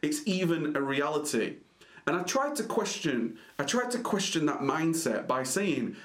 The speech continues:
"Look at the results that people have got. Look at the references.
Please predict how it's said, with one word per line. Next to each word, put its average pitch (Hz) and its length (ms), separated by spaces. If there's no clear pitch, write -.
"Look 233 260
at 285 100
the 214 60
results 165 540
that - 180
people 160 360
have 113 100
got. 139 340
Look 226 180
at - 140
the 185 100
references. 160 840